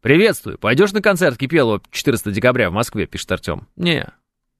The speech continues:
«Орешник уничтожил бункеры «Южмаш», где хранилось западное оружие», пишет Георгий. Ну да. Наверное.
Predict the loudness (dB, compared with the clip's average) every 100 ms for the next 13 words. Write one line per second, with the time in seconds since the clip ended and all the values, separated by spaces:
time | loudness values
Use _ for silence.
0 | _ _ _ 0 4 4 2 -2 -6 -4
1 | -2 -2 2 0 2 0 2 0 2 2
2 | 4 2 0 2 2 2 -2 -2 0 0
3 | 2 2 0 2 2 2 0 0 2 2
4 | 0 0 -2 -4 -6 -2 0 0 -2 -8
5 | -12 _ _ _ _ _ _ _ _ _
6 | -2 0 0 0 0 -4 -8 -14 _ _
7 | _ _ _ _ _ _ _ _ _ _
8 | _ _ _ _ _ 0 2 2 0 -6
9 | -10